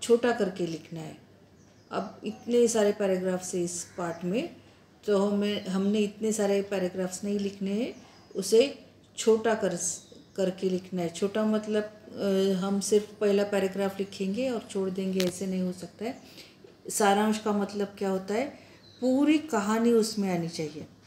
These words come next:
हम जब सारांश लिखते हैं किसी भी घटना, किसी भी, अ, बात, अ, कहानी का,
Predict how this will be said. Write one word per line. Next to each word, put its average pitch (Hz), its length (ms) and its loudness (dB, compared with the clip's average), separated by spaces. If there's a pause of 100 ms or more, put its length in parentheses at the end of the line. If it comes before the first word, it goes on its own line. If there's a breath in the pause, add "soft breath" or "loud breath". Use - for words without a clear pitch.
(760 loud breath)
हम 185 120 0
जब 208 180 0
सारांश 190 520 0
लिखते 202 300 -4
हैं 208 100 -2
किसी 190 300 -4
भी 190 260 -2 (460)
घटना, 175 420 -4 (320)
किसी 190 300 -2
भी, 190 340 -2 (460 loud breath)
अ, 170 120 -2 (440)
बात, - 420 0 (320)
अ, - 40 -20 (160)
कहानी 175 600 0
का, 214 380 -4